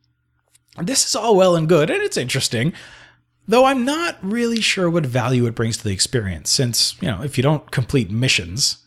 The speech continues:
especially if you don't complete this first mission, you can't actually progress the game at all. So as you wander the map, you also come across a tavern, where you'll meet another quest giver named Harris. Now, Harris seems a little bit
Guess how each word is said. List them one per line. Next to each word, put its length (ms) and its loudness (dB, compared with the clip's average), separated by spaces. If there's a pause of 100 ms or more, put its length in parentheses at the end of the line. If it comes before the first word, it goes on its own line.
(100)
especially 380 -2
if 80 -4
you 80 0
don't 80 -2
complete 380 -4
this 140 0
first 360 2
mission, 420 -2
you 140 2
can't 320 -4
actually 320 0
progress 400 0
the 100 -4
game 340 -2
at 100 -6
all. 300 -14 (1160)
So 140 2
as 160 4
you 100 6
wander 300 2
the 100 4
map, 400 0 (220)
you 160 4
also 200 2
come 160 -4
across 280 -4
a 40 -4
tavern, 560 -6 (800)
where 140 4
you'll 100 6
meet 140 4
another 320 4
quest 260 0
giver 180 2
named 200 0
Harris. 720 -2 (360)
Now, 140 -4
Harris 440 0
seems 240 -2
a 40 -6
little 240 -2
bit 140 -4